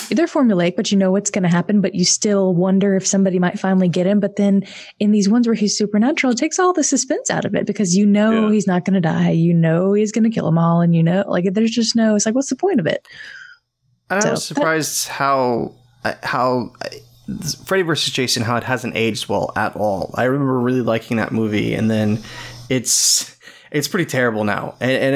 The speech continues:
Speaker 3: it, it, part of that is because they're both these supernatural creatures. How are they going to defeat one another?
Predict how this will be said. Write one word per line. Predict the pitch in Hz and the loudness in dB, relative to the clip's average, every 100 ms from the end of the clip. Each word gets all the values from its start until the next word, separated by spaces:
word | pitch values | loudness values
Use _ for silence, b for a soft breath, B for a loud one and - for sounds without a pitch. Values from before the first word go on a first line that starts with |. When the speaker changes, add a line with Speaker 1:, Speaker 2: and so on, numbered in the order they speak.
| 135 | 0
Speaker 3:
it, | |
it, | 143 139 | -2 -2
part | 160 | -2
of | 160 | 0
that | 127 123 | 2 0
is | 123 | -2
because | 139 117 110 | -4 -4 -2
they're | 120 | -2
both | 127 143 | -2 -2
these | 120 - | -2 -2
supernatural | 139 127 120 117 123 | -2 0 -2 -2 -4
creatures. | 113 - 139 - - | -4 -4 -4 -4 -4
How | - 123 | -2 0
are | 131 | 2
they | 123 | 0
going | 120 120 120 113 | 0 -2 -2 -2
to | 117 | -4
defeat | 110 - 151 | -4 -4 -4
one | 117 113 | -4 -6
another? | - 110 - - | -6 -8 -4 -6